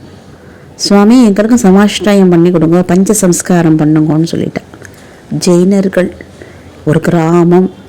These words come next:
ஆச்சரியம் தாசரதிக்கு, இது எப்படி சாத்தியம்னு அவங்க சிரிச்சுட்டே சொல்றார் சுவாமி ராமானுஜர்.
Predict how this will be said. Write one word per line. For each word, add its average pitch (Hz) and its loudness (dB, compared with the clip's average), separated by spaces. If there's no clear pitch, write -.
ஆச்சரியம் 202 -2
தாசரதிக்கு, 180 -2
இது 170 0
எப்படி 220 0
சாத்தியம்னு 180 0
அவங்க 190 0
சிரிச்சுட்டே 180 0
சொல்றார் 180 -2
சுவாமி 170 -2
ராமானுஜர். 165 -2